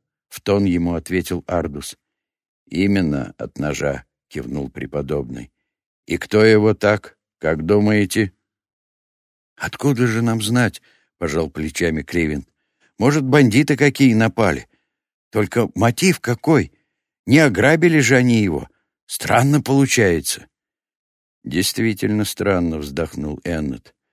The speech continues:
Почесав подбородок и подумав над чем-то недолго, добавил: «Как сказано в Святом Писании,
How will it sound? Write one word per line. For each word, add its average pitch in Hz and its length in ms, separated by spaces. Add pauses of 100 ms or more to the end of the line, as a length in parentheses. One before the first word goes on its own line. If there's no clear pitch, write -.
(340)
Почесав - 520
подбородок 80 680
и 87 60
подумав 85 600
над 71 200
чем-то 87 400
недолго, 90 540
добавил: 85 600 (680)
«Как 92 200
сказано 104 640
в 90 60
Святом 92 500
Писании, 107 800